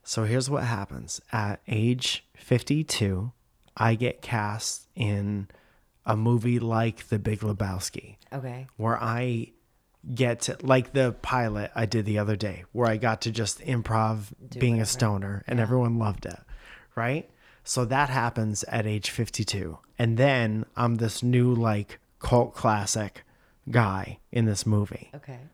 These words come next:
Speaker 1: New Lebowski, it's called. And, uh, and then all I gotta do to make money is, like, show up at conventions every once in a while.
Speaker 2: New.
Speaker 1: 'Cause everyone just wants a picture with me in my robe or whatever the fuck.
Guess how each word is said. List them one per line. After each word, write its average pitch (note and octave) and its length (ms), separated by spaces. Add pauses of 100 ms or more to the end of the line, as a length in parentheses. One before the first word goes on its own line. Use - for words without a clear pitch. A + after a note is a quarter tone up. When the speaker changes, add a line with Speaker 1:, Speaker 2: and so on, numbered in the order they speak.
(160)
Speaker 1:
New C#3 260
Lebowski, G#2+ 640
it's - 140
called. - 320 (960)
And, A2+ 360
uh, G2+ 440 (520)
and C3 200
then B2+ 300 (120)
all B2+ 240
I B2 80
gotta A#2+ 240
do A#2+ 180
to A2+ 100
make A2 200
money A#2 320
is, G2+ 140
like, G#2 160
show G#2+ 280
up G#2+ 200
at G2+ 260
conventions G2+ 720
every G#2 240
once G2+ 260
in G#2+ 60
a G2+ 40
while. - 400
Speaker 2:
New. D3+ 280
Speaker 1:
'Cause C3 180
everyone A2 380
just A2 240
wants A2 200
a G#2 60
picture G#2+ 420
with G#2+ 220
me A#2 340
in G#2 140
my G2+ 280 (140)
robe A2 460
or G#2+ 100
whatever G#2 360
the G2+ 100
fuck. - 300